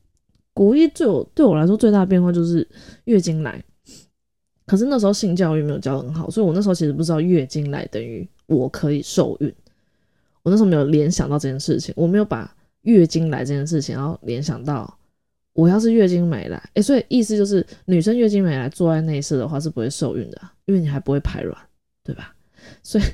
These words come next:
为什么讲到这里有点嗨？好，总之就是女生月经来，那时候对我来说只是一个，我知道我会月经来，因为我有些同学小五，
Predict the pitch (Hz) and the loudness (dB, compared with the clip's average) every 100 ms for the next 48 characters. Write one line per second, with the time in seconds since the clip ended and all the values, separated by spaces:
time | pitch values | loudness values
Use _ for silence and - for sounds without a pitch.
0 | - - 285 202 139 170 175 - - 190 | -6 -8 -4 0 0 2 2 2 2 2
1 | 165 175 185 - - - 226 220 233 294 | 2 0 0 -6 -12 -2 0 2 2 0
2 | 285 285 285 208 196 214 240 247 254 220 | 0 -4 -2 -2 0 0 -2 -2 0 0
3 | 214 208 156 220 220 240 165 123 165 165 | 0 0 0 0 0 0 0 -2 -2 -4
4 | - 143 - 208 196 180 127 - - _ | -2 -6 -2 0 2 2 0 -4 -14 _
5 | _ _ - 185 262 285 233 180 190 165 | _ _ 2 2 4 2 2 2 2 2
6 | 151 139 80 - 262 214 147 190 160 156 | 0 -4 -2 -2 4 4 4 0 -2 -2
7 | 156 147 - 135 156 | -2 -4 -4 -2 -2